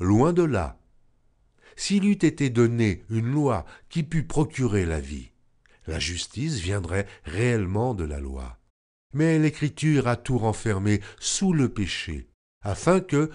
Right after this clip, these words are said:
ce qui avait été promis fût donné par la foi en Jésus-Christ à ceux qui croient.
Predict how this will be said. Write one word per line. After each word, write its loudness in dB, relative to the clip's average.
ce -8
qui -6
avait -2
été -6
promis -4
fût -4
donné 4
par -2
la 0
foi -2
en 2
Jésus-Christ -4
à -6
ceux -4
qui -10
croient. -10